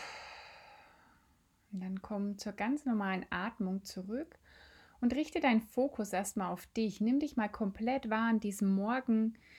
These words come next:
wie du hier sitzt oder wie du hier liegst. Spür einfach mal in dich rein. Begrüß dich selbst an diesem Morgen und wünsch dir wirklich einen guten Morgen. Denn wie du jetzt in den Tag startest,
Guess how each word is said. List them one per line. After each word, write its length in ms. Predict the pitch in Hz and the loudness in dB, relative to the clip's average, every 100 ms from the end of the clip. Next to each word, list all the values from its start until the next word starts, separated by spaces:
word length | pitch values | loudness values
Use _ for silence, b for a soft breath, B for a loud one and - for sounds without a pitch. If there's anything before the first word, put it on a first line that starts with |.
| B - | B -4
wie 100 | 190 | 0
du 80 | |
hier 200 | 185 185 | 2 0
sitzt 440 | 180 - 262 247 - | -2 -2 -2 -2 -4
oder 160 | 202 185 | -2 -2
wie 100 | 190 | -2
du 80 | 196 | 0
hier 220 | 180 185 | 2 2
liegst. 640 | 196 240 254 - - - | 4 2 0 -4 -12 -12
Spür 380 | - - 247 254 | -12 -6 -2 0
einfach 340 | - 202 - - | 0 -4 -4 -6
mal 140 | - | -4
in 100 | 180 | -4
dich 260 | 190 - 180 | -6 -10 -8
rein. 440 | 185 208 220 226 | -4 -2 0 0
Begrüß 460 | 240 233 262 392 - | -2 -2 0 0 0
dich 200 | 240 - | -2 -2
selbst 440 | - 208 233 - | -4 -4 -4 -4
an 100 | 175 | -4
diesem 340 | 175 170 175 165 | -4 -6 -4 -4
Morgen 520 | 160 160 - 147 - b b b b b b b b b b _ _ | -4 -8 -8 -10 -12 b b b b b b b b b b _ _
und 120 | 190 190 | 0 2
wünsch 260 | 285 - | 2 0
dir 160 | 208 190 | -2 -2
wirklich 300 | 269 262 196 | -2 -2 -4
einen 160 | 175 | -6
guten 380 | - 233 - 160 | -2 -4 -2 -4
Morgen. 520 | 156 - - - 185 - _ _ _ _ _ _ _ - - | -4 -8 -8 -6 -6 -10 _ _ _ _ _ _ _ -16 -10
Denn 180 | 180 | -8
wie 80 | 175 | -8
du 120 | 175 | -8
jetzt 380 | 175 175 170 - | -6 -6 -10 -8
in 60 | 175 | -6
den 160 | 175 | -6
Tag 320 | - - 196 - | -6 -6 -6 -6
startest, 960 | - 190 220 233 226 208 - - | -6 -4 -4 -4 -4 -6 -8 -16